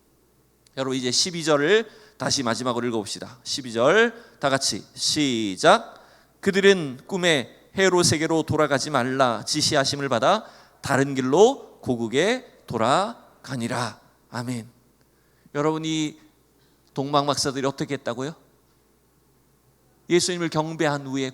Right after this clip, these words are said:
꿈에 하나님의 지시하심을 받습니다.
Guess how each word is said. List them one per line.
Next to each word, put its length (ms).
꿈에 500
하나님의 680
지시하심을 640
받습니다. 500